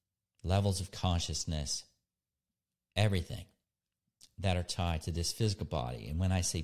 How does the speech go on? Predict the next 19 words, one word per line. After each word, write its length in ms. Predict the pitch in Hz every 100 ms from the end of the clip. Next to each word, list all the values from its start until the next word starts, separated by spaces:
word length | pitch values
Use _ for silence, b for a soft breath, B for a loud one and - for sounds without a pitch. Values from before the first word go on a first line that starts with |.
| -
personal 600 | - 156 151 - 98 87
seed 400 | - - 87 87
blueprint, 580 | 80 82 - - 82 85
it 140 | 87
doesn't 300 | 113 110 104
have 260 | - 95 90
to 100 | 80
do 220 | - 87
with 160 | 82 -
this 180 | 76
personality 1120 | - - 95 - 82 80 82 87 85 71 71 67
of 140 | 78
this 240 | 80 -
physical 440 | - 90 80 - -
body. 460 | 73 80 80 78 76
It 140 | 73 -
goes 200 | 82 78
beyond 640 | 90 - 80 85 85 71
that 380 | 65 71 -